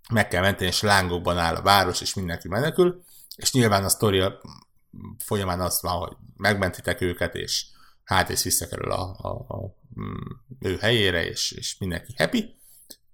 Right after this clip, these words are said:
És ha utána visszatérsz erre a helyszínre, akkor már a, a, a várost javában újraépítik, mutatják, hogy a lerombolt szobrot már félig felépítették,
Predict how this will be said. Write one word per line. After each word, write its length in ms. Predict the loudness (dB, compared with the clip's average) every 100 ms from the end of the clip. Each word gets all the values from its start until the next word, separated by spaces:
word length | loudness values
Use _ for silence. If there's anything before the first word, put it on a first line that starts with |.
| _
És 260 | 0 2 0
ha 160 | 0
utána 200 | 4 4
visszatérsz 680 | 6 4 4 4 4 2 -2 -8
erre 220 | 0 2
a 60 | 4
helyszínre, 600 | 4 6 6 6 4 2 -10 -20 _
akkor 320 | -4 2 4
már 200 | 6 6
a, 240 | 4 2
a, 100 | -4
a 80 | 2
várost 520 | 6 6 4 -2 -6 -16 _ -20 -20 _ _ _ _ _ _ _
javában 480 | 2 6 6 2 0
újraépítik, 800 | 2 6 6 6 -2 -4 -6 -4
mutatják, 460 | -2 -2 0 -2
hogy 120 | 0 -2
a 100 | 2
lerombolt 460 | 2 0 -2 -2
szobrot 400 | 0 0 -2 -6
már 140 | -6 -4
félig 300 | -2 -4 -2
felépítették, 1080 | 0 2 0 -2 -2 -4 -4 -2 0 0 -4